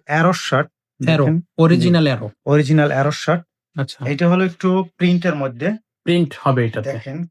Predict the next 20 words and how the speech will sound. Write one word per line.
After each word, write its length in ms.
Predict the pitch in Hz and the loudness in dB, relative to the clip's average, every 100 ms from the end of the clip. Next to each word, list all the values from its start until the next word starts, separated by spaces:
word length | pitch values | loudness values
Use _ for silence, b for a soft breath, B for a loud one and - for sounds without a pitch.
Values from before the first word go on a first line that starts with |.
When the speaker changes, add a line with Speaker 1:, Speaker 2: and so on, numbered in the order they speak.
| _ | _
Speaker 1:
কোয়ালিটি, 800 | 151 160 175 180 196 196 196 175 _ | 0 0 0 -4 -6 -6 -6 -8 _
মানে, 340 | 135 139 147 139 | -16 -12 -10 -10
আসলে 280 | - 160 | -10 -6
এটা 260 | 160 170 165 | -4 -2 -4
সামনাসামনি 600 | - 151 151 151 165 170 | -6 -8 -8 -8 -10 -10
যদি 200 | 165 160 | -10 -10
ধরে 400 | 120 113 127 160 | -12 -8 -4 -4
দেখতে 320 | 156 156 165 | -6 -10 -8
পারতেন, 300 | 156 160 151 | -6 -8 -8
তাহলে 220 | 147 139 | -4 -4
বুঝতে 320 | 131 131 - 131 | -6 -10 -10 -2
Speaker 2:
আরো 100 | 139 | 0
Speaker 1:
পারতেন 160 | 127 | 2
Speaker 2:
বেটার 240 | 135 127 127 | 0 0 0
Speaker 1:
কোয়ালিটি 180 | 120 | 0
Speaker 2:
মনে 120 | 117 110 | -2 -2
Speaker 1:
কত 60 | |
Speaker 2:
হতো, 180 | 110 - | -4 -4
Speaker 1:
সুন্দর। 300 | 120 135 131 | -4 -2 -2
Speaker 2:
exactly। 300 | 110 - | -4 -6